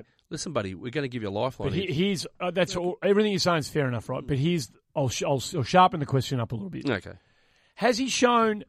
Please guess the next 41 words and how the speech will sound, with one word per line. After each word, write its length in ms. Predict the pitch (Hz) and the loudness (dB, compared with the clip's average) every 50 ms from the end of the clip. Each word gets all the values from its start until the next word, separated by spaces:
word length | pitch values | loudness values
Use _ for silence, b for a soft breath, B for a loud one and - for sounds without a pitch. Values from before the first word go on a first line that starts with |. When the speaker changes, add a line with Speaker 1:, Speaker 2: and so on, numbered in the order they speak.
| _ - | _ -4
Speaker 2:
enough 580 | 180 170 170 170 170 170 165 - - - - - _ _ _ _ | -2 2 4 4 4 4 2 -2 -14 -20 -20 -20 _ _ _ _
on 140 | 175 170 165 | 0 0 0
occasions 840 | 151 - - - 139 165 175 180 175 147 143 165 156 151 135 - - _ _ | 0 -4 -4 0 2 4 4 4 4 2 0 0 -2 -2 -6 -8 -12 _ _
at 180 | - 160 156 - _ _ _ _ | -6 -4 -4 -6 _ _ _ _
A 240 | 156 165 185 196 202 | 6 8 8 8 8
F 120 | 190 - | 6 4
L 160 | 185 170 151 147 | 4 4 4 4
level 220 | 147 139 127 127 | 2 0 0 0
this 240 | 123 127 113 - - | 0 -2 -2 -2 -6
year, 280 | 117 107 117 - - 247 294 _ _ _ _ _ _ _ _ _ _ _ _ _ _ _ _ _ _ _ _ _ _ _ _ _ _ _ _ _ _ _ _ _ _ _ - | -8 -8 -8 -8 -10 -10 -14 _ _ _ _ _ _ _ _ _ _ _ _ _ _ _ _ _ _ _ _ _ _ _ _ _ _ _ _ _ _ _ _ _ _ _ 0
and 160 | 220 233 240 | 0 2 2
his 120 | 262 202 156 | 2 0 4
willingness 600 | 190 214 208 202 196 185 180 180 156 - - - _ _ _ _ | 6 6 6 6 6 2 2 0 0 -2 -4 -6 _ _ _ _
more 280 | 175 170 185 190 185 180 | 2 4 6 8 8 6
often 260 | 165 - - 165 151 | 6 6 0 -2 -2
than 140 | 147 147 147 | 0 2 2
not 180 | 151 151 147 - _ - _ | 2 2 0 -4 _ -20 _
to 140 | - - 156 | 0 0 0
work 360 | 135 127 143 156 151 147 139 | 2 4 2 4 4 2 2
hard, 520 | - 117 135 147 151 151 151 147 131 - - | 0 -2 0 2 4 4 4 2 0 -4 -8
to 80 | - 135 | -8 -6
do 280 | 113 101 165 175 185 | 4 8 8 8 8
the 100 | 156 170 | 6 4
right 220 | 156 160 151 143 - | 4 4 4 4 2
things 300 | - 147 139 139 123 156 | 0 -4 -2 -2 -4 -4
when 220 | 151 151 156 170 | 0 0 2 2
he's 180 | 185 180 147 156 | 2 2 2 2
in 80 | 165 | 2
the 80 | 160 151 | 2 2
V 200 | 123 139 139 135 123 | 2 2 2 2 0
F 140 | - - | -4 -6
L? 220 | 117 104 - - - | -6 -6 -6 -6 -6
He's 140 | - 156 156 | -6 -2 -2
had 120 | 170 151 | -2 -2
a 60 | 151 - _ - - - _ - | -4 -10 _ -20 -20 -20 _ -4
couple 200 | - 170 160 143 | -2 -2 -2 -2
of 40 | |
quiet 260 | - - 147 143 139 131 | -2 0 2 2 2 0
weeks, 200 | 135 151 131 - | -2 -4 -4 -2
but 160 | - 202 | -2 -2
Speaker 1:
Mm. 60 | 127 | -2